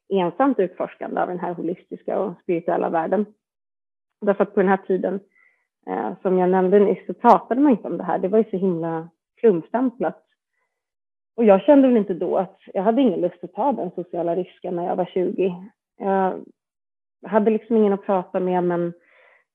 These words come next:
eh, hade gått, hade väl accepterat mitt öde, att jag får nog göra det här själv. Eh, och idag ser det ju annorlunda ut, såklart, för nu har vi också precis haft en pandemi som har svept över världen och tvingat oss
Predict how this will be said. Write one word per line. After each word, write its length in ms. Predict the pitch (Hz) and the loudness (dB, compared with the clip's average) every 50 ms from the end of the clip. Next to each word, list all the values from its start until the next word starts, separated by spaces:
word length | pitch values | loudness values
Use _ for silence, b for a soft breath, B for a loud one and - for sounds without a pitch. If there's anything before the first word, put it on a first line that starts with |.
| - 214 | 0 4
eh, 180 | 208 214 202 | 6 8 8
hade 460 | 208 - - 196 190 165 - - - - - - - - | 6 4 4 2 4 4 4 0 0 -6 -10 -20 -16 -6
gått, 360 | - 196 226 214 - - - - | 0 2 2 2 2 -2 -10 -6
hade 300 | - - 220 226 208 220 | 2 6 8 8 8 8
väl 100 | 240 233 | 4 4
accepterat 600 | 214 - - 220 - - - 190 175 180 175 - | 4 0 -6 -10 -8 -4 0 2 2 2 0 0
mitt 160 | 196 180 - - | -4 -4 -2 0
öde, 400 | - 196 175 175 190 196 - - | 2 4 4 4 2 0 0 0
att 220 | - 190 - _ _ _ _ _ _ _ | 0 -2 -4 _ _ _ _ _ _ _
jag 240 | - - - 208 - | -8 -4 -4 -4 -2
får 80 | - 247 | 0 0
nog 140 | 196 185 185 | 0 2 2
göra 220 | 180 175 175 180 | 2 2 0 -2
det 60 | 180 | -4
här 120 | 180 175 180 | -4 -6 -8
själv. 420 | - - - - - - 220 214 _ _ _ _ _ _ _ _ _ _ _ _ _ _ _ _ _ _ _ _ _ _ _ _ - 214 | -4 -4 -2 -2 -2 -2 -4 -8 _ _ _ _ _ _ _ _ _ _ _ _ _ _ _ _ _ _ _ _ _ _ _ _ -12 -10
Eh, 220 | 220 233 247 240 | -8 -6 -6 -4
och 120 | 233 220 | 0 0
idag 260 | 196 196 202 220 233 240 233 | 2 4 4 4 4 4 2
ser 100 | 262 240 | -2 0
det 60 | 240 | 2
ju 60 | 240 | 2
annorlunda 500 | 214 196 196 196 208 269 302 269 196 151 - | 2 4 4 4 4 4 4 4 2 0 -2
ut, 140 | - - - | -6 -10 -14
såklart, 380 | - 214 _ - - - - _ | -16 -16 _ -10 -10 -10 -10 _
för 120 | - 208 | -10 -6
nu 80 | 208 202 | -6 -6
har 120 | 208 208 | -6 -4
vi 220 | 202 220 214 202 196 _ _ _ _ _ _ _ _ _ _ _ _ _ | -2 -2 -2 -4 -4 _ _ _ _ _ _ _ _ _ _ _ _ _
också 260 | - 208 _ - 208 | -18 -16 _ -12 -12
precis 420 | 196 - 214 202 - - 190 185 - | -6 -6 -6 -4 -4 -6 -6 -6 -6
haft 240 | 202 190 - - 202 | -10 -10 -8 -6 -6
en 140 | 190 196 190 _ _ _ _ _ _ _ _ _ _ _ _ _ | -6 -6 -8 _ _ _ _ _ _ _ _ _ _ _ _ _
pandemi 580 | - - 233 226 208 220 220 208 202 220 226 220 226 - | 2 4 6 8 8 8 8 8 8 8 6 4 2 -2
som 120 | 214 202 | -2 -2
har 100 | 202 196 202 - | -2 -4 -6 -8
svept 320 | 214 208 196 196 _ - | -6 -6 -6 -6 _ -12
över 180 | 202 202 202 190 | -10 -10 -8 -2
världen 460 | 180 190 190 196 190 196 196 190 185 | -2 0 0 0 0 -2 -2 -2 -2
och 160 | 185 190 185 175 185 190 _ _ _ _ _ - | -4 -6 -8 -8 -14 -20 _ _ _ _ _ -6
tvingat 320 | 214 190 185 190 185 190 | -4 -4 -4 -4 -6 -6
oss 100 | 190 180 | -8 -10